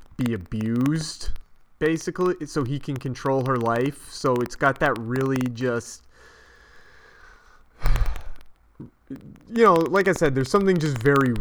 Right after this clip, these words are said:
real about it, which I think is what makes it uncomfortable. Like, you know, when you're watching something like Halloween or you're reading whatever, or,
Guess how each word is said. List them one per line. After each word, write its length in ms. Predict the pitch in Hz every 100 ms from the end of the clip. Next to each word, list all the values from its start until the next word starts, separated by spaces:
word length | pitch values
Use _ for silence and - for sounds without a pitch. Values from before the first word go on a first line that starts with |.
| 113
real 440 | 135 143 135 117
about 360 | 110 107 101 101
it, 140 | 104
which 220 | 104 117 123
I 100 | 107
think 320 | - 131 120
is 160 | 120 101
what 200 | 117 113
makes 300 | 110 107 110
it 100 | 101
uncomfortable. 640 | 95 - 101 92 104 98 -
Like, 360 | 139 127 117
you 80 | 175
know, 120 | 151
when 160 | 143 180
you're 100 | 180
watching 420 | 175 190 196 196
something 440 | - 180 160 160 147
like 380 | 135 131 127 123 - - - - - _ _ _ _ _
Halloween 1040 | - 139 131 123 113 113 113 113 113 113 113 117
or 220 | 120 120
you're 200 | 120 127
reading 920 | 117 135 143 139 135 127 127 123 127 - _ _ _ _ _ _ 139 127
whatever, 1080 | 135 127 123 110 117 117 113 113 - - 127
or, 220 | 135